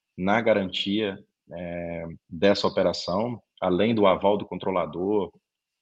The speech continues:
é, do oba, aval, é, da, da fiança do controlador, aval da hold, enfim, uma, uma baita, uma, uma baita operação na nossa opinião e na opinião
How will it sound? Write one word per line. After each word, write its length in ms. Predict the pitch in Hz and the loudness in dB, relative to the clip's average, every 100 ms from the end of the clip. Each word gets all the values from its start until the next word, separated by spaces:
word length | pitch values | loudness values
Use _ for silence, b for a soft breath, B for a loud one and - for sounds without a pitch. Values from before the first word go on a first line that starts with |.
| _ _ _ | _ _ _
é, 100 | 92 | -10
do 160 | 85 85 | -6 -4
oba, 360 | 87 98 90 87 | 0 2 2 0
aval, 500 | 78 92 101 90 B B B B _ - | 4 6 6 2 B B B B _ -10
é, 1200 | 92 90 90 90 87 87 85 85 85 82 82 85 _ | -4 -2 0 0 -2 -2 -4 -4 -4 -6 -8 -10 _
da, 480 | 82 87 85 82 82 - _ _ | -6 -4 -6 -6 -8 -12 _ _
da 760 | - 87 85 85 82 82 - - | -12 -10 -8 -8 -10 -10 -10 -12
fiança 300 | - 95 95 | -2 0 2
do 60 | - | 0
controlador, 440 | 98 95 90 101 | 0 4 6 6
aval 220 | 95 95 98 | 6 6 4
da 120 | 90 | 2
hold, 400 | 95 101 117 107 95 b b _ | 2 2 2 -2 -10 b b _
enfim, 340 | 208 - 190 98 - B _ _ | -4 0 -2 -4 -14 B _ _
uma, 480 | 104 104 104 98 95 - | -4 0 2 2 0 0
uma 160 | 107 | 0
baita, 640 | 95 101 123 135 131 120 - | 4 6 4 4 0 0 -4
uma, 420 | 107 104 101 95 | -8 -6 -6 -6
uma 160 | 95 95 | -6 -4
baita 260 | 95 104 107 | -2 -2 -4
operação 340 | 110 101 - | -4 -4 -6
na 120 | 110 | -8
nossa 260 | 110 107 120 | -6 -8 -8
opinião 240 | 147 180 | -6 -4
e 60 | 269 | -2
na 100 | 285 | -4
opinião 340 | 214 175 156 | -2 -4 -4